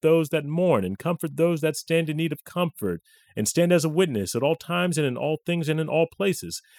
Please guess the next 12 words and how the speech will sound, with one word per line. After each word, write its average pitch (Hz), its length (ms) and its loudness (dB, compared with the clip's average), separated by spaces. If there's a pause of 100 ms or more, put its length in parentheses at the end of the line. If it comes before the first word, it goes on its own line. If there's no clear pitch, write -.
(120)
I've 190 300 4
watched 165 480 2 (240)
way 160 340 0
too 190 200 -2
many 147 480 0
of 117 240 2
my 110 160 2
L 127 120 2
D 135 160 2
S 143 160 0
siblings 110 520 0 (240)
not 120 340 0